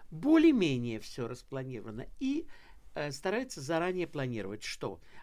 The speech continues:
отложим деньги на ипотеку, что купим новый автомобиль, что ещё? Поменяем мебель,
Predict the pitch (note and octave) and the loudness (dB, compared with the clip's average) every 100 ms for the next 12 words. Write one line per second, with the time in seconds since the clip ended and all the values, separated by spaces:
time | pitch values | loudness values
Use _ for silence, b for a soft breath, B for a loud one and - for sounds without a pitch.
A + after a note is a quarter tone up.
0 | - - C3 - D3 F#3 G3+ G3+ G3 B2 | -18 -8 -8 -4 2 2 4 0 -4 -2
1 | A#2+ B2 B2+ B2 B2 B2 A#2 - - - | -2 -2 -4 -4 -4 -4 -8 -8 -10 -12
2 | - - - - G#2+ - b b - D#3 | -14 -18 -18 -8 -8 -8 b b -8 0
3 | F3+ G3 F#3 D#3+ A#2+ A#2+ B2+ B2 - A#2 | 2 2 0 0 -2 0 0 -2 -4 -6
4 | A2+ G#2+ C#2 - - - - C#3+ B2+ - | -6 -6 -10 -12 -16 -16 -8 -4 -4 -6
5 | - b b - C3+ C#3 C3+ D#3+ F#3 F3+ | -12 b b -6 -2 -2 -2 -4 -4 -4
6 | F3 D3+ C3+ C3 B2 D3+ | -4 -4 -4 -2 -4 -8